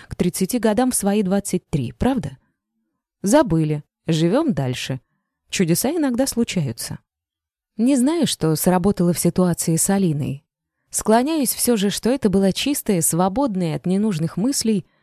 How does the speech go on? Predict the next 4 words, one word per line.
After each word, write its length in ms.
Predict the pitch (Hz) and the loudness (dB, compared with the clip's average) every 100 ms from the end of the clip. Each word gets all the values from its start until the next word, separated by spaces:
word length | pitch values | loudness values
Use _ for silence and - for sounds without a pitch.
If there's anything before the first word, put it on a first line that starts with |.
| _ - | _ -8
голова. 600 | 160 190 185 147 117 - _ _ _ _ _ _ _ - | -2 0 0 -4 -8 -10 _ _ _ _ _ _ _ -6
Смирилась, 640 | - 240 302 349 240 - | 2 2 4 2 2 -2
так 180 | 147 - | -6 -6
сказать. 560 | - 151 135 127 - | -4 -4 -4 -8 -14